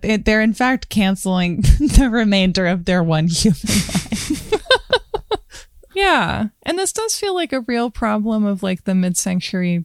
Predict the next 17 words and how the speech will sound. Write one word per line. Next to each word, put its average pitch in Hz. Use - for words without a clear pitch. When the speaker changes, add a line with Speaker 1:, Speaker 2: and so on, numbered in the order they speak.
Speaker 2:
man, 170
or 170
I 165
guess 170
sort 170
of 160
the 156
patriarchal 165
society's 165
dad, 156
where 170
you're 170
like, 160
"Well, 185
I'm 233
in 196
charge. 156